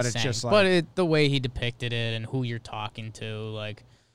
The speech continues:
Speaker 1: like, if you have even wars <laughs> and then Aubrey Huff comes back with rings, it's kinda like, well, yeah.
Speaker 2: Basically, it bottoms to this. If you know who Aubrey Huff is and how he acts on Twitter,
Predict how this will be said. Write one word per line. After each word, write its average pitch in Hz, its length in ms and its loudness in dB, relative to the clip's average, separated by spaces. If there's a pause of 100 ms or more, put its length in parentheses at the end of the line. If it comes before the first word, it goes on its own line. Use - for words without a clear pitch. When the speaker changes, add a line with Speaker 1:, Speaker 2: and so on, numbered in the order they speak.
(380)
Speaker 1:
like, 156 220 2
if 147 140 2
you 190 140 6
have 196 200 6
even 160 320 4
wars 156 500 2
<laughs> - 40 0
and 160 100 4
then 131 100 2
Aubrey 123 300 0
Huff 127 220 2
comes 127 240 0
back 120 260 0
with 110 140 -12
rings, 117 360 -2
it's 127 140 -4
kinda 113 220 -4
like, 107 240 -6
well, 151 280 -6
yeah. 165 220 -8 (280)
Speaker 2:
Basically, 175 500 4
it 135 320 -2
bottoms 147 480 2 (160)
to 127 100 -10
this. 101 220 -6
If 120 100 -6
you 170 160 2
know 143 340 4
who 160 200 6
Aubrey 143 320 4
Huff 135 200 2
is 131 360 -2
and 117 180 -10
how 120 220 -2
he 123 320 -2 (100)
acts 120 240 -2
on 120 140 -4
Twitter, 127 440 0